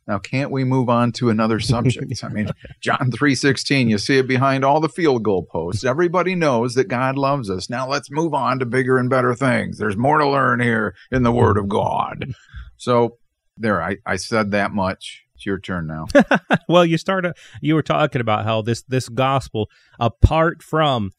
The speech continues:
Speaker 2: our works, apart from our efforts, apart from rules and laws, it's like, to some people, that sounds like a sacred cow that you just can't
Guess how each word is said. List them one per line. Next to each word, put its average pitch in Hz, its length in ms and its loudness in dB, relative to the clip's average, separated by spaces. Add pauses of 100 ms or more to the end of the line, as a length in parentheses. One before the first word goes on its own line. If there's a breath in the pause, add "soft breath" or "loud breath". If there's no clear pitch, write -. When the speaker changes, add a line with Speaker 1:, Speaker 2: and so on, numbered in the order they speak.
(400)
Speaker 2:
our 123 480 2
works, 107 640 -2
apart 143 400 2
from 131 160 -2
our 123 260 0
efforts, 104 340 -2
apart 123 320 0
from 113 200 -2
rules 107 320 -2
and 101 120 -6
laws, 107 380 -4 (340)
it's 170 220 -4
like, 160 220 0 (140)
to 147 100 2
some 208 300 0
people, 123 680 -2
that 139 240 2
sounds 135 800 -4 (320)
like 127 540 -6 (140)
a 139 80 -6
sacred 143 440 -4
cow 185 200 -4
that 120 120 -6
you 139 160 -6
just 127 200 -4
can't 107 280 -6